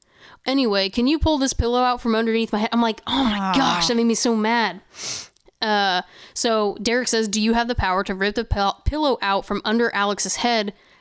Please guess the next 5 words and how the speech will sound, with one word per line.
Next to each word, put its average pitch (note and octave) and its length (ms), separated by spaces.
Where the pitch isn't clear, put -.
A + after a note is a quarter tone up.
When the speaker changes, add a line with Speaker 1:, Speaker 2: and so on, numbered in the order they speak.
Speaker 1:
Alex G#3 340
says, F#3+ 520
"You A3+ 280
leave A#3+ 600
or G3+ 500